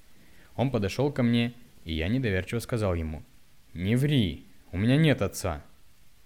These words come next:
«Честное-пречестное говорю, что я не вру», со всей серьезностью уверял он меня. «Я сам видел его, он сидит в учительской, а на груди у него блестят ордена и медали. Воспитательница велела позвать тебя».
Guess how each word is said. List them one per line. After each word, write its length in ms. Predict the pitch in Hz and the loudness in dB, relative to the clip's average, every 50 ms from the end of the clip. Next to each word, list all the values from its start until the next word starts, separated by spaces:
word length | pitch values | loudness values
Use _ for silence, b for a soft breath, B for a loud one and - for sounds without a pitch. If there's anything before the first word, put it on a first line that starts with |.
| - - - | -20 -20 -18
«Честное-пречестное 1300 | - - - 117 131 147 151 156 - 160 160 160 151 160 156 143 - - - 175 165 151 - - 135 123 117 | -16 -6 0 2 4 4 4 4 4 4 4 4 4 4 4 2 4 6 8 8 8 8 6 4 2 2 4
говорю, 420 | 117 117 113 113 110 104 87 80 B B B B B B B B | 2 2 2 2 2 2 0 -2 B B B B B B B B
что 180 | - - - 110 | -12 -2 2 4
я 160 | 123 139 143 | 6 6 6
не 100 | 151 151 | 4 4
вру», 380 | 151 156 147 113 90 78 - - - | 4 4 4 4 2 0 -4 -8 -12
со 80 | 92 90 | -14 -10
всей 140 | - 95 | -8 -8
серьезностью 720 | 92 - 90 85 90 92 107 120 131 127 131 131 - 92 82 | -8 -6 -4 -4 0 0 0 2 0 0 -2 -4 -6 -6 -4
уверял 320 | 80 82 85 92 113 123 | -4 -2 -2 0 0 0
он 100 | 120 113 117 | 0 0 0
меня. 360 | 120 113 104 85 78 76 - - - - - - - - - - - - - - - - | -2 -2 -2 -4 -6 -8 -12 -16 -20 -20 -20 -20 -20 -20 -20 -20 -20 -20 -20 -20 -16 -4
«Я 140 | - 101 107 | -2 0 0
сам 320 | - - 160 165 160 147 | 2 2 2 4 4 4
видел 280 | 135 131 120 117 110 107 | 4 4 4 4 4 4
его, 340 | 98 95 85 73 73 - - | 4 2 0 0 -4 -6 -4
он 140 | - 135 151 | -4 -2 -2
сидит 320 | - - 120 135 160 156 | -2 -2 0 0 0 0
в 20 | 117 | 0
учительской, 640 | 110 - - 165 160 - 117 - - 98 90 - - - | -2 -2 -2 -2 -2 -2 -2 -2 -2 -4 -4 -4 -6 -6
а 100 | 87 92 | -4 -4
на 100 | 92 90 | -2 -2
груди 320 | 92 92 90 92 113 151 | -2 -2 -2 0 2 2
у 120 | 175 170 | 2 2
него 260 | 156 151 143 127 113 92 | 2 2 2 2 0 0
блестят 460 | 90 92 90 - - 123 135 135 123 | -2 -4 -4 0 0 0 2 2 0
ордена 420 | 104 98 95 98 101 120 143 156 | -2 -2 -2 -2 0 0 2 2
и 60 | 147 | 2
медали. 500 | 151 151 139 127 123 104 90 85 80 - b b b b b b b b b - | 0 0 0 2 2 2 2 0 -2 -6 b b b b b b b b b -8
Воспитательница 640 | 95 - - 95 - 110 135 160 160 147 131 - | -8 -8 -6 0 0 2 2 2 0 0 0 0
велела 320 | 143 131 110 110 120 135 135 | 2 2 4 4 4 4 2
позвать 400 | 147 147 131 117 107 107 104 - | 2 0 0 2 0 0 0 -2
тебя». 400 | - 143 127 107 104 98 95 | -4 0 2 2 2 0 -2